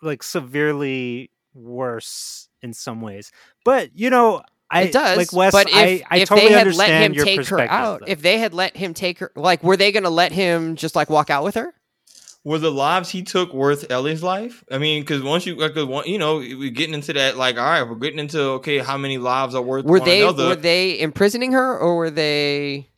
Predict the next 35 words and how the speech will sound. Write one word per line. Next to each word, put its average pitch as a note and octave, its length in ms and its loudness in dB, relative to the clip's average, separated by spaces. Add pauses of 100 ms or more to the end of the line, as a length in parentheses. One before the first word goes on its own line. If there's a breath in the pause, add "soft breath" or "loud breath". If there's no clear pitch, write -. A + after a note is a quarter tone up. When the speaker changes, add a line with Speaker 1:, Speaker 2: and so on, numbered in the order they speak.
(260)
Speaker 2:
letting C#3 280 2
her D3 100 2
make C3+ 160 0
her C3 160 0
own A#2+ 80 -2
free E3 140 -2
Speaker 3:
I - 20 2
mean, F#3+ 280 2
Speaker 2:
choices? - 120 -12
Speaker 3:
are E3 140 2
we G3 100 -2
gonna C4 220 2
really G#3 260 0
open G3 300 0
the F3+ 80 -2
conversation F3 680 -2
of D3 120 -2
whether D#3 240 2
the C3+ 100 0
Fireflies C#3+ 680 -2
were B2+ 160 -2
wrong D3 460 -2
for C3+ 200 -4
trying C3+ 380 -2
to B2+ 100 -2
defend C3 400 -4
the C3+ 60 -4
surgery C#3 460 -2
that B2+ 120 4
could A#2 100 -10
save C3+ 300 -4
humankind? C#3 600 -6
Like, A#2+ 180 -6
that's C#3+ 220 -4
a, C#3 260 -2